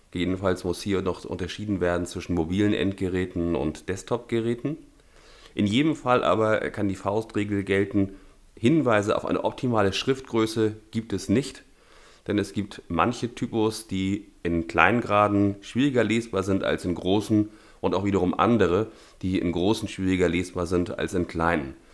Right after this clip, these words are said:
Hier hängt es im Zweifelsfall vom Look and Feel der jeweiligen Umsetzung ab, für was Sie sich entscheiden sollten. Allgemein gilt in dem Zusammenhang jedoch, dass leichte Schriften in kleineren Größen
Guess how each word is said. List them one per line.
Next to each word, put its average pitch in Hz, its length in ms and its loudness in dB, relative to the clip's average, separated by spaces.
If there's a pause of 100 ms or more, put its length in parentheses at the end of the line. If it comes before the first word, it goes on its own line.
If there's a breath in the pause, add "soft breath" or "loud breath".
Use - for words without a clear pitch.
(220 loud breath)
Hier 98 360 2 (320 loud breath)
hängt 98 180 0
es - 80 -8
im - 80 -4
Zweifelsfall 90 960 0
vom 85 400 -2
Look 90 240 -4
and 87 160 -4
Feel 90 440 -2
der - 180 -6
jeweiligen 82 420 0
Umsetzung 87 600 -2
ab, - 320 0 (280 loud breath)
für 92 120 -2
was 85 160 0
Sie 87 80 -8
sich 85 160 -4
entscheiden 85 480 0
sollten. 60 380 -10 (640 soft breath)
Allgemein 90 560 2
gilt 101 180 0
in 80 80 0
dem 90 160 0
Zusammenhang 87 520 0
jedoch, 85 480 -2 (160)
dass - 480 -8
leichte 85 480 0
Schriften 95 360 0
in 85 100 2
kleineren 85 420 2
Größen 85 460 -2